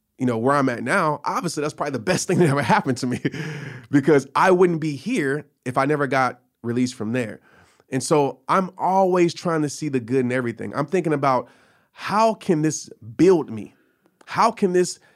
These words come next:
make me better?" Right? If it wasn't for my past, then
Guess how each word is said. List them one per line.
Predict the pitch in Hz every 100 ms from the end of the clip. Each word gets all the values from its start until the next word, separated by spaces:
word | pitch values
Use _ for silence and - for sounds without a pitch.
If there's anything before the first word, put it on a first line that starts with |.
| _ -
make | 147 160
me | 151 143
better?" | 123 139 - - _ _ _ _
Right? | 123
If | 139 151
it |
wasn't | 147 233 214 190
for | 196
my | 180 151
past, | - - 190 131 131 - _ _ _ _ _ -
then | 147 147 135